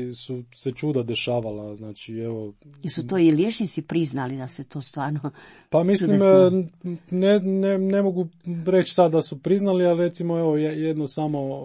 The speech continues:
Speaker 1: među prvim stvarima koje se dešavalo, tri, četiri liječnika me pregledavaju i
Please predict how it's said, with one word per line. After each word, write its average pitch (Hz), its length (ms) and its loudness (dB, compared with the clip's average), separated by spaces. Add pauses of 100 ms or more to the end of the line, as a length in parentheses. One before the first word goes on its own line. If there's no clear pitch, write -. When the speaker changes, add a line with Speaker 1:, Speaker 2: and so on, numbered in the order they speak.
(200)
Speaker 1:
među 139 380 -8
prvim 139 580 -2
stvarima 135 600 -6 (560)
koje 131 180 -6
se 131 120 -10
dešavalo, 151 460 0
tri, 156 280 -4
četiri 156 340 -4
liječnika 151 500 -4 (380)
me 135 160 -10
pregledavaju 151 880 -4 (800)
i 151 880 -2